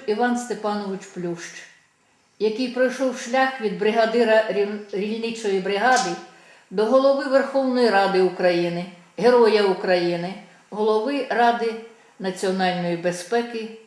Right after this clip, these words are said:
і оборони. У вітринах зібрані матеріали про зустрічі з випускниками минулих років,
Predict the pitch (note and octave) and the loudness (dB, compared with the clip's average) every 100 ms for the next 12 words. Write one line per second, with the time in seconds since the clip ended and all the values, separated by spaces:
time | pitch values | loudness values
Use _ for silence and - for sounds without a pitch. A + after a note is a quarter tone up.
0 | _ A#3+ G#3+ E3+ E3+ E3 E3+ G3+ G#3 - | _ -4 -4 -2 -2 -2 -6 -8 -12 -20
1 | _ _ _ _ _ _ _ _ _ _ | _ _ _ _ _ _ _ _ _ _
2 | _ _ _ _ _ _ _ _ _ _ | _ _ _ _ _ _ _ _ _ _
3 | _ _ _ _ _ _ _ _ _ _ | _ _ _ _ _ _ _ _ _ _
4 | _ _ _ _ - G#3 A3+ A3+ C4+ C4 | _ _ _ _ -12 -6 -6 -6 -8 -8
5 | F3 E3+ - _ _ _ _ _ G3+ A#3 | -8 -10 -18 _ _ _ _ _ -16 -12
6 | A3+ A3 G#3+ G#3 G3+ G3+ G3+ A3 A#3 F3+ | -8 -6 -6 -4 -6 -6 -6 -6 -6 -8
7 | F3 - _ _ _ _ - A3+ A3+ C#4 | -10 -14 _ _ _ _ -8 -6 -6 -8
8 | B3+ - A#3 - A#3 G#3 - F3 G3+ G3+ | -16 -14 -14 -8 -4 -6 -8 -16 -14 -14
9 | G3 G3+ G3+ G#3+ G#3+ G#3 F#3+ F#3+ F#3+ F3+ | -12 -10 -6 -4 -4 -4 -6 -6 -8 -10
10 | - F3 E3+ D#3+ E3 | -8 -10 -8 -8 -8